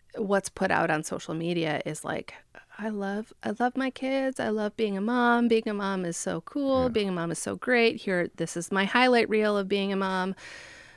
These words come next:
Speaker 1: But, um, a-, and then,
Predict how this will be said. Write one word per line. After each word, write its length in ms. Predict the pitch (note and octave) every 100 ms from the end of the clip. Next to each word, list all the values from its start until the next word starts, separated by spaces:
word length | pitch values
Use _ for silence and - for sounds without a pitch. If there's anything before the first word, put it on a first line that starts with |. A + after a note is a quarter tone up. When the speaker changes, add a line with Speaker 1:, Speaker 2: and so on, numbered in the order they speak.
| - -
Speaker 1:
But, 380 | G#3 G3+ G3
um, 440 | E3+ F3 D#3+ D3+ F3+ - _ _ _ _ _ _ - - - - - - - - _ _ _ _ -
a-, 180 | - - - D2 -
and 140 | G#3+
then, 260 | G3+ F#3+